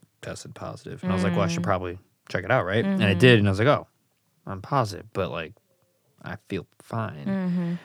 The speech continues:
Speaker 1: Weird. Um, but yeah, it's, some people passed away from it. A lot of people did. And so
Speaker 2: Mm-hmm.
Speaker 1: that's terrible, but, you know, you can't help but think of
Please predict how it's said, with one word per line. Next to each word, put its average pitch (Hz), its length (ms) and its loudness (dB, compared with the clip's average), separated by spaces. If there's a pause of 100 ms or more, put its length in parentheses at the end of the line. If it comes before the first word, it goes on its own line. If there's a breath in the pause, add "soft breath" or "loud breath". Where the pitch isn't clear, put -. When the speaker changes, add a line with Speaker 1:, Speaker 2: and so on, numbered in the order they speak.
(260 loud breath)
Speaker 1:
Weird. 95 400 6 (880 loud breath)
Um, 101 360 6
but 123 160 6
yeah, 101 380 8 (760)
it's, 104 420 -2 (260)
some 135 140 6
people 107 220 6
passed 92 380 0
away 117 180 4
from 95 180 -4
it. 82 40 -6
A 85 60 -2
lot 101 100 2
of 95 60 4
people 92 180 -6
did. 90 200 -4
And 90 280 -6 (120)
so 185 140 2
Speaker 2:
Mm-hmm. 98 60 6
Speaker 1:
that's 135 240 6
terrible, 120 380 6
but, 95 240 -4 (420)
you 123 100 2
know, 95 80 0
you 98 100 0
can't 123 180 2
help 113 160 4
but 98 80 -2
think 101 280 -4
of 92 200 -8